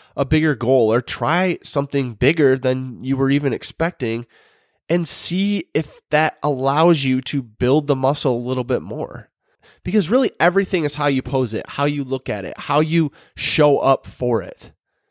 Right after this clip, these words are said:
So what if you showed up in a way of compassion? What if you showed up in a way of being your cheerleader?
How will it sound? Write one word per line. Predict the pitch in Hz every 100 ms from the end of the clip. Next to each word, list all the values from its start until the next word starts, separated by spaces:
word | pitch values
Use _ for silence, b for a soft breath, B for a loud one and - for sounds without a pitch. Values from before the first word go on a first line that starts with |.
| _ _ _ _ -
So | -
what | 165 190
if | 233
you | 220
showed | 190 - 190
up | 196 180
in |
a | 139
way | 135 139
of | 135 -
compassion? | 131 - 131 160 - 101
What | 120
if | 151
you | 170
showed | - 143
up | 156
in | 151
a |
way | 123 123
of | 117 110
being | 120 131
your | 123 120
cheerleader? | - 120 120 98 64 55